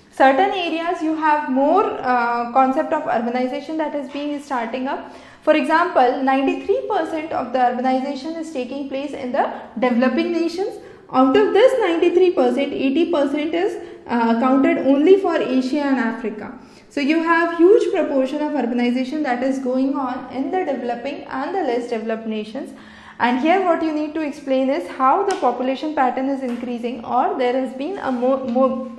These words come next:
uh, a predominant focus on the process of urbanization.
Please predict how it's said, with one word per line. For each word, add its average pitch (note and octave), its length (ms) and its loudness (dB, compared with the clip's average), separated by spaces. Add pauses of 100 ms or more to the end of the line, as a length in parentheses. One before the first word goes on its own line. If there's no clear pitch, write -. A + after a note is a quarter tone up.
uh, A#3 40 -2
a A3+ 840 0
predominant D4 680 0
focus B3+ 460 0 (480)
on B3+ 380 2
the A3+ 80 -4
process B3+ 380 0
of C#4+ 120 -4
urbanization. G#3+ 920 -4